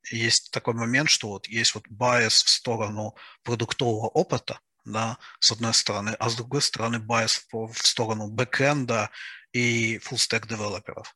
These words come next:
да, потому что если человек занимался чисто фронтендными задачами, даже там в продуктовых компаниях, то этот человек может банально не знать о том, что у него происходит на бэкэнде, да, и, соответственно, не иметь представления о каком-то там порядке, да, сколько нужно, условно, железок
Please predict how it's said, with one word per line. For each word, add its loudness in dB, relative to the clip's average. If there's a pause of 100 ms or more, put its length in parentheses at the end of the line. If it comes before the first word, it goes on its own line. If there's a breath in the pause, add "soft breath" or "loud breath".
да, -2
потому -4
что 4
если 4
человек 4
занимался -2
чисто 2
фронтендными -2
задачами, 0
даже 0
там -14
в -20
продуктовых -8
компаниях, -4 (640 loud breath)
то 4 (380)
этот 2
человек 4
может -2
банально -2
не -6
знать 0
о -8
том, -12
что 0
у -8
него -6
происходит 2 (220)
на 0
бэкэнде, -4
да, 2
и, -4
соответственно, 0
не -4
иметь -4
представления 0
о -4
каком-то -10
там -8
порядке, 0
да, -2
сколько 0
нужно, 2
условно, -6
железок 2